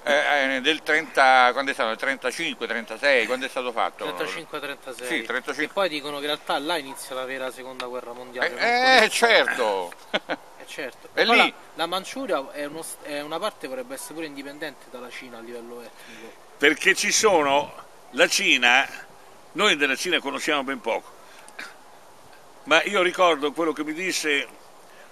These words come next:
Speaker 3: un amico, un medico, un medico steineriano,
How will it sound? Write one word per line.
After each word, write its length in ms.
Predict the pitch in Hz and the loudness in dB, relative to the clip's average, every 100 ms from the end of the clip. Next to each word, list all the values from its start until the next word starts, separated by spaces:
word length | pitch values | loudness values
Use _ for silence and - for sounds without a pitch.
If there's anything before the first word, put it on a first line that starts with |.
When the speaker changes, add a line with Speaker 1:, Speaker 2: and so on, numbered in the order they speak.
| - - | -20 -12
Speaker 3:
un 180 | 135 139 | -6 -2
amico, 420 | 156 143 117 123 | 0 0 -2 -6
un 120 | 135 | -2
medico, 600 | 147 147 120 123 143 156 | 2 2 2 -2 2 2
un 160 | 139 110 | 0 -6
medico 680 | 131 147 135 135 127 117 - - - - - - - - - - - - - - - - | -4 -4 -6 -4 -4 -4 -8 -20 -20 -20 -20 -20 -20 -20 -20 -20 -20 -20 -20 -20 -20 -12
steineriano, 1000 | - 147 147 147 147 131 110 113 139 | -4 0 2 4 6 6 4 2 -2